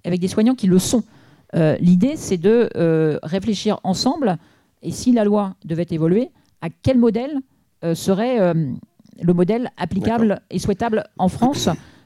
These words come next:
Speaker 1: Euh, je le redis, je pense très sincèrement, d'abord parce que notre système politique n'est pas le même que dans tous les pays, que notre système soignant n'est pas non, non plus le même, que nous avons une antériorité de vingt ans sur les soins palliatifs.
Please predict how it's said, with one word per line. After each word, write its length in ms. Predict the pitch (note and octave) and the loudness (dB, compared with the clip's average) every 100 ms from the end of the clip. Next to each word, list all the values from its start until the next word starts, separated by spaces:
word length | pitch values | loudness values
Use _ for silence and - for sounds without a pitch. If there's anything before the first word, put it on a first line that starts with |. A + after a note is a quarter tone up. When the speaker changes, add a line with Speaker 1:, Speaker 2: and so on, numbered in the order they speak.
| _ | _
Speaker 1:
Euh, 160 | E3+ E3 | 0 0
je 140 | D#3+ G3 | 2 2
le 120 | G3+ | 4
redis, 340 | F#3+ G3+ C#4 - | 4 2 -2 -2
je 160 | D#3+ | -2
pense 320 | G3 G#3+ B3 - | -2 -2 0 -2
très 140 | G3+ | -2
sincèrement, 520 | G#3 G3+ F#3+ F#3+ C4 - - | -2 -2 2 2 2 -2 -20
d'abord 320 | - F3 G3+ - | -4 0 2 0
parce 160 | E3+ | -4
que 80 | E3 | -4
notre 240 | D3+ - | -4 -4
système 360 | F#3 - - D4 | -4 -4 -2 0
politique 520 | C4 A#3+ - B3 - _ _ _ _ _ E3+ | 2 2 2 -2 -4 _ _ _ _ _ -6
n'est 80 | F3 | -2
pas 100 | G3 | 0
le 80 | |
même 220 | G3+ A3 G#3 | 2 2 0
que 80 | |
dans 160 | E3 E3+ | -4 -4
tous 160 | - A#3 | 0 2
les 100 | A#3 | 2
pays, 320 | G#3+ G#3+ - _ _ - | 4 4 2 _ _ -2
que 80 | F#3 | 2
notre 320 | A3 - C#4 | 2 0 -2
système 500 | - A#3 - A3+ G#3+ - | -2 -4 0 0 -2 -6
soignant 380 | - A3 A3+ | 0 4 4
n'est 80 | G3 | 4
pas 140 | F3+ F3+ | 0 0
non, 160 | F3+ | 0
non 160 | F3+ F3 | 2 2
plus 140 | F3 | 2
le 60 | F3+ | 2
même, 140 | A#3 F#4+ _ _ _ | 0 -4 _ _ _
que 80 | G3 | 2
nous 180 | G#3+ G#3+ | 4 4
avons 320 | G3+ A3+ G#3+ - - - | 4 4 2 -4 -20 -6
une 240 | E3 F3 | -2 2
antériorité 640 | A#3 A#3+ G#3 G#3 G3+ - G#3+ | 2 2 2 2 2 2 2
de 100 | E3+ | 2
vingt 300 | D#3+ A3+ A#3+ | 2 0 0
ans 100 | A3+ | -2
sur 160 | - | -2
les 60 | F3 | -2
soins 160 | G3 F#3 | 0 -2
palliatifs. 480 | F3 E3+ - F#4+ | -2 -2 -4 -6